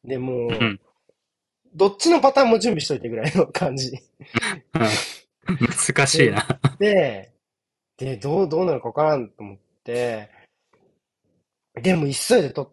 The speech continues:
Speaker 1: て、もうほんとずっと走って。
Speaker 2: うん。
Speaker 1: バーって走って、で、えっと、で、もう本当に、駅構内に入ったら残り一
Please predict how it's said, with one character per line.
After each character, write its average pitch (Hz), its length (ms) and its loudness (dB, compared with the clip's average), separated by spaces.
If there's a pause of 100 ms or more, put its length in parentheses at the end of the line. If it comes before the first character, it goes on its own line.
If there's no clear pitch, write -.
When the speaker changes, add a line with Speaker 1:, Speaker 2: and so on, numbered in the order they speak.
(140)
Speaker 1:
て、 151 140 0
も 135 160 -4
う - 20 -4
ほ 180 120 0
ん 220 40 0
と 190 80 0
ず 220 200 2
っ - 20 0
と 220 100 -4
走 190 240 -2
っ - 40 -8
て。 - 320 -12 (840)
Speaker 2:
う 127 60 -2
ん。 110 280 0 (440)
Speaker 1:
バ 156 420 2
ー 151 120 -8
っ - 40 -20
て - 80 -14
走 123 220 -8
っ 151 40 -6
て、 196 680 2 (600)
で、 160 100 0
え 180 200 4
っ - 260 -20
と、 123 440 -2 (2000)
で、 175 180 2
も 151 300 0
う - 20 -2
本 277 240 0
当 - 200 2
に、 220 420 0 (920)
駅 269 320 -6
構 262 260 4
内 202 120 6
に 143 80 0
入 151 120 -6
っ - 60 -20
た 127 80 -6
ら 120 60 -4
残 123 240 -4
り 160 160 -6
一 - 100 -10